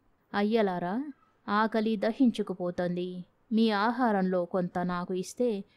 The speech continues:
మీ రుణం ఉంచుకోను," అన్నాడు రామయ్య. "మీరు కూడా మాతో పాటు భోజనం చేతురు గాని మా రొట్టెలు ముగ్గురికి సరిపోకపోవు," అన్నాడు సోమయ్య.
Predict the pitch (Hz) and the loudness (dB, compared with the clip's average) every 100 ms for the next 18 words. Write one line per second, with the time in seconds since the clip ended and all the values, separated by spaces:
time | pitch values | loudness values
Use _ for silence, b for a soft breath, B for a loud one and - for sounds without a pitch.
0 | b b - 247 247 240 254 233 196 208 | b b 2 6 6 6 6 6 4 2
1 | 254 214 180 180 185 - 190 175 170 175 | 0 -2 -2 -2 -4 -4 -2 -2 -6 -4
2 | 185 175 175 170 175 170 180 185 - _ | -2 -2 -4 -8 -10 -12 -12 -14 -18 _
3 | _ _ 254 247 262 269 226 202 190 196 | _ _ 4 6 6 4 4 4 2 0
4 | 180 180 202 202 175 175 185 180 196 208 | -2 0 0 0 -4 -2 -4 -2 -2 0
5 | 190 185 190 185 208 185 170 170 185 175 | 0 -2 -2 -2 0 0 -2 -4 -4 -6
6 | 180 _ _ _ - 233 233 220 220 247 | -10 _ _ _ 0 2 4 2 4 4
7 | 202 180 190 185 202 202 202 208 214 240 | 6 2 0 2 0 2 -4 -2 -2 0
8 | 202 180 180 - 175 180 180 - 202 190 | -2 -2 -6 -6 -6 -4 -8 -6 -2 -2
9 | 180 180 180 190 - 175 175 185 185 180 | -2 -2 -4 -6 -6 -4 -4 -4 -4 -4
10 | 180 | -6